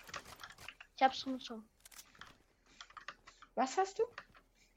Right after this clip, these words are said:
Speaker 1: Sprintsprung.
Speaker 2: Ach ja, stimmt.
Speaker 1: Deswegen komme ich auch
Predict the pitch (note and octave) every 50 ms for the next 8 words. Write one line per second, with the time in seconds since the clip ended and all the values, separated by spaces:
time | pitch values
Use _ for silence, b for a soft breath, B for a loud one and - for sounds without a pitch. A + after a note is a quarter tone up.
0 | - - - - - - - - - - - - C4 C4+ B3+ - - - A3+ G#3
1 | G#3 G#3+ - _ _ _ _ _ - _ _ _ _ _ - - - G#3+ G#3 -
2 | - G#3+ G3+ G3+ - - - G#3+ G#3 - - - - - - - - - - -
3 | - - - - - - - - - - - - - - - - - - - -
4 | - - - - - - - - - - - - - - - - B3+ A#3 - A3
5 | A3 A3 - - G#3